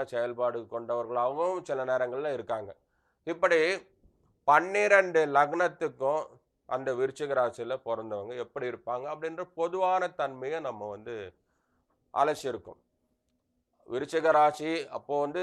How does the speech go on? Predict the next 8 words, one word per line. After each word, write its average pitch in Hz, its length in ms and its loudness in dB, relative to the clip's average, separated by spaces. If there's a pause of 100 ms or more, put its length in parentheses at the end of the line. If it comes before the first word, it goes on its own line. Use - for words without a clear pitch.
(120)
விருச்சிக 135 420 -4
ராசி 147 480 0 (340)
அப்படின்னும் 127 540 -8
போது 127 280 -4 (1900)
அது 139 280 0 (640)
பாதுகாப்பு 165 680 4 (120)
தன்மை 143 460 -2
கொண்ட 143 380 -4